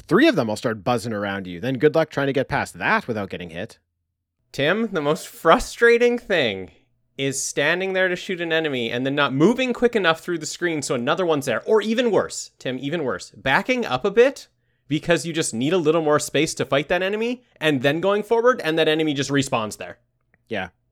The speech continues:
Speaker 1: They also get right into your chest where you can't shoot them.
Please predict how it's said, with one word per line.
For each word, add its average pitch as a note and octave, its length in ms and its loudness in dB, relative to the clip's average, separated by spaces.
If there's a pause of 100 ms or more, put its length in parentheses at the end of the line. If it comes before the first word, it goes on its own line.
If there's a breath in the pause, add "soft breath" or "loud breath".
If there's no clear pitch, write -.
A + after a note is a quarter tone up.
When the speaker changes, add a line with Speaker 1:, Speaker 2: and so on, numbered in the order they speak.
(220)
Speaker 1:
They C#3 100 2
also D#3 200 2
get F3+ 180 2
right C3+ 220 2
into C3+ 180 -4
your B2 100 0
chest - 420 -6
where A2+ 80 -6
you A2 100 -6
can't A2+ 260 -8
shoot B2 220 -6
them. - 220 -4